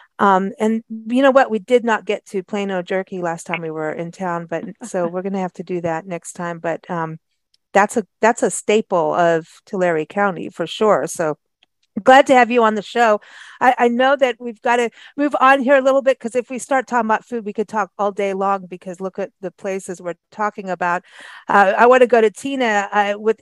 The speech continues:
Speaker 1: Exeter Chamber. I know you guys are getting ready for your festival.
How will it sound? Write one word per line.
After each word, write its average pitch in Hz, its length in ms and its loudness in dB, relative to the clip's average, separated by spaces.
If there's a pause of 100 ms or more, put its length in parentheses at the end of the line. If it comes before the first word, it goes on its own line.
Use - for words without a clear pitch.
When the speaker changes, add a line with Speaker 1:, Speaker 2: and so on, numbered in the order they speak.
(140)
Speaker 1:
Exeter 247 420 2
Chamber. 226 320 -2
I 202 80 4
know 214 260 -2 (320)
you 233 100 -8
guys 220 180 6
are 202 80 0
getting 190 240 -2
ready 190 260 0
for 190 160 -8
your 180 140 -4
festival. 220 760 0